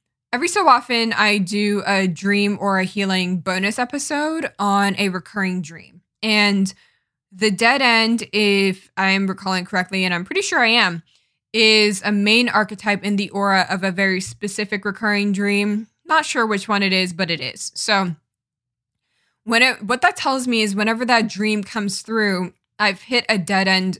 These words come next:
somewhere. And that's the energy of, so that is the dead end. It's kind of like you've kind of hit a wall. You've hit, like, a threat, not like a, there is the, a card called the Threshold, and that's a little bit different. Um, but you've hit a wall somewhere and you need to pick a different path. It's kind of like you have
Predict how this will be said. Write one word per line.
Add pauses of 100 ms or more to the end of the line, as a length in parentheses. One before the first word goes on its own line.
somewhere. (360)
And
that's
the
energy
of, (100)
so
that
is
the
dead
end.
It's
kind
of
like
you've
kind
of (140)
hit
a
wall. (420)
You've
hit,
like,
a
threat,
not
like
a,
there
is
the,
a
card
called
the
Threshold,
and
that's
a
little
bit
different. (560)
Um,
but
you've
hit
a
wall
somewhere
and
you
need
to
pick
a
different
path.
It's
kind
of
like
you
have